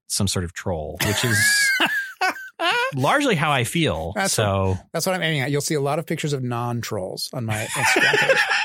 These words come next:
Speaker 1: No trolls allowed.
Speaker 2: Yeah.
Speaker 1: You heard
Speaker 2: My
Speaker 1: it here first.
Speaker 2: And my, uh, like I, I'm not even kidding. My kids are so patient with me 'cause we, I, like, I'll get a, I'll get a crazy idea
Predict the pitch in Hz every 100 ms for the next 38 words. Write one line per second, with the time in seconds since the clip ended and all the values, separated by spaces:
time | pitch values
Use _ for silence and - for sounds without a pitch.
0 | - - 466 - 440 370 - - 359 160
1 | 151 185 233 302 - 311 320 359 349 370
2 | 359 247 190 170 165 160 165 202 208 214
3 | 202 196 190 175 156 117 110 170 180 180
4 | - 160 156 147 147 - 156 151 160 156
5 | 147 143 135 131 123 147 131 127 - 131
6 | 127 120 113 123 123 117 110 117 110 _
7 | _ _ - 143 147 196 - 143 131 -
8 | - 120 - 135 139 139 127 127 131 139
9 | 127 113 - 147 151 147 143 127 120 117
10 | 110